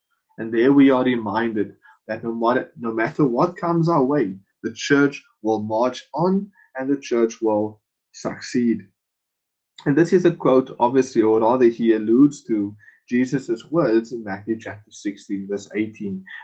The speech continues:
where Jesus says that he will build his church. However, Jesus says he will build his church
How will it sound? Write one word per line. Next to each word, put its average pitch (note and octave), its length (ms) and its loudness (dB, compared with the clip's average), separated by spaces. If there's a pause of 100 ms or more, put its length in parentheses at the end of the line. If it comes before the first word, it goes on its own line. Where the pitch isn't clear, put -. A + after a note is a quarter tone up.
where G#2 120 4
Jesus G2+ 540 2
says G2 260 4
that G#2 140 2
he A#2 160 4
will A#2+ 420 6
build A#2 340 4
his A#2 280 0
church. - 600 -6 (540)
However, C3 460 4
Jesus G#3 440 0
says A#2 300 2 (240)
he D3 60 6
will F#3 340 2
build D#3+ 300 2
his D3+ 240 0
church C#3+ 440 -2